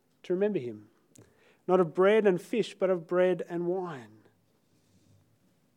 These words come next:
And this meal reminds us that the true feast that multiplies and grows to fill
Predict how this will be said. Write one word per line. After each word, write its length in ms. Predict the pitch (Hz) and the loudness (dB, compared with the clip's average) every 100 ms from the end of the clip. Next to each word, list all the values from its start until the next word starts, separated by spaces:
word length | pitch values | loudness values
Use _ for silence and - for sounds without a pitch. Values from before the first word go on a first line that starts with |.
| _ _ | _ _
And 160 | 180 202 | -10 -8
this 180 | 247 254 | -8 -8
meal 160 | 247 | -6
reminds 560 | 220 196 190 214 240 202 | -2 -2 -4 -4 -4 -4
us 280 | 185 151 - _ _ | -4 -4 -10 _ _
that 260 | 156 196 190 | 0 0 4
the 100 | 202 | 2
true 580 | - - - 262 277 277 | 2 -8 0 2 4 2
feast 680 | - - 269 185 - - - _ - | -2 0 2 4 0 -6 -20 _ -4
that 240 | 165 202 | -2 0
multiplies 920 | 185 202 226 226 226 - 196 170 160 - - | 0 4 4 4 0 4 6 6 4 0 0
and 280 | 196 190 | 2 2
grows 560 | 156 185 220 220 190 160 | 0 2 4 6 6 6
to 140 | - 185 | 0 -4
fill 440 | - - 220 196 | -4 2 6 6